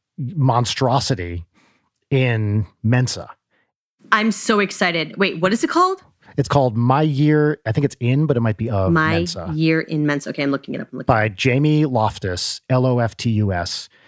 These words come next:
Speaker 1: And it's four episodes. They're about an hour each. Real easy. And she's very funny. And I just, I loved it. It's really interesting. It, it's like, you know, it, it's not quite investigative journalism. It's more like memoir.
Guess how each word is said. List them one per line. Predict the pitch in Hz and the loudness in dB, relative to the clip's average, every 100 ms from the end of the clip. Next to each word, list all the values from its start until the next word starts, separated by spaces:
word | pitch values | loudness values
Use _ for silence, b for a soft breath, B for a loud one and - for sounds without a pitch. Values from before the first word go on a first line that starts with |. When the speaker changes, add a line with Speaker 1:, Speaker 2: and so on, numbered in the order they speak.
| b 120 | b -2
Speaker 1:
And | 110 | -2
it's | 104 | -2
four | - 156 | 2 2
episodes. | 170 160 - 160 160 127 | 2 0 2 2 2 0
They're | |
about | 107 98 | 0 0
an | 107 | -2
hour | 110 131 143 | 0 0 2
each. | 131 131 - - b b b _ - | 0 0 -4 -10 b b b _ -2
Real | 110 156 170 | 2 4 4
easy. | 151 131 139 139 143 | 2 2 2 0 0
And | 120 107 101 101 98 - | 0 0 2 0 -2 -4
she's | - 110 | -4 -4
very | 82 90 123 147 147 | -4 0 2 2 0
funny. | - 113 110 110 101 b b | 0 0 2 0 -2 b b
And | - 95 92 87 | -4 -2 -2 -4
I | 101 | -4
just, | 101 101 - | -4 -4 -4
I | 110 | -2
loved | 107 92 80 | -2 -2 -6
it. | - | -6
It's | 107 101 | -6 -6
really | 98 123 120 113 | -2 0 0 -2
interesting. | 95 98 87 - 92 | -4 -4 -4 -6 -2
It, | 165 | 2
it's | 202 185 | 2 2
like, | 196 - B B B B - | 0 0 B B B B -2
you | 156 | 0
know, | 120 110 120 | 2 0 0
it, | 156 - | -2 -4
it's | 180 | 0
not | 233 - | 0 0
quite | - 143 151 - | -2 0 0 0
investigative | 165 151 - - 170 175 175 | -2 -2 -4 -4 -2 0 0
journalism. | 139 165 165 170 165 160 | 0 -2 0 0 0 0
It's | 127 | -2
more | 135 127 | 0 0
like | 127 113 101 - | 0 0 -2 -2
memoir. | 107 113 127 135 139 | 0 2 2 2 0